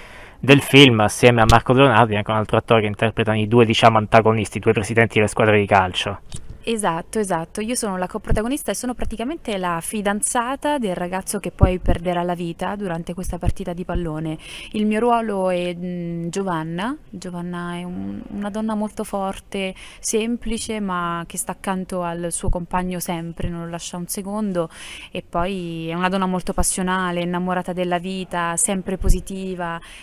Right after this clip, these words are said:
Speaker 2: È un po' come sono anch'io nella vita, lo, lo dico sempre.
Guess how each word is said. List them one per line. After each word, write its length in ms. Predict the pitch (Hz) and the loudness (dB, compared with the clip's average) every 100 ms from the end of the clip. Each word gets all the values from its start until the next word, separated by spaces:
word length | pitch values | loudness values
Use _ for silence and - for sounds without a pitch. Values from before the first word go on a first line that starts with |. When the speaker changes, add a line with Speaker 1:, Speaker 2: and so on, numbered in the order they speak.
| - | -20
Speaker 2:
È 460 | - - 196 208 214 | -16 -12 -10 -8 -8
un 100 | 226 | -8
po' 120 | 277 | -6
come 180 | 262 240 | -6 -6
sono 160 | 226 | -6
anch'io 300 | 208 - 214 | -6 -6 -8
nella 240 | 196 190 185 | -6 -6 -6
vita, 500 | 175 170 175 170 170 | -8 -10 -8 -8 -8
lo, 160 | 175 | -10
lo 160 | 180 196 | -10 -10
dico 240 | 196 208 | -10 -10
sempre. 640 | 220 190 175 180 185 185 | -10 -8 -8 -10 -10 -12